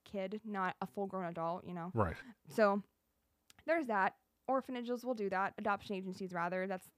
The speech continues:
Speaker 1: I guess, the modern term, <laughs> not orphanages. Um, so additionally, one of the Barnett sons was autistic. So they had already had prior experience with children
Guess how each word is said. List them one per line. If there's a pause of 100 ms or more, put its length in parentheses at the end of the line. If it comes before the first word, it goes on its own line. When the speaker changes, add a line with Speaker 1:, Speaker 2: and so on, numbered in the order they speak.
(160)
Speaker 1:
I
guess,
the
modern
term,
<laughs>
not
orphanages. (640)
Um,
so
additionally, (320)
one
of
the
Barnett (100)
sons
was
autistic.
So
they
had
already
had
prior
experience
with
children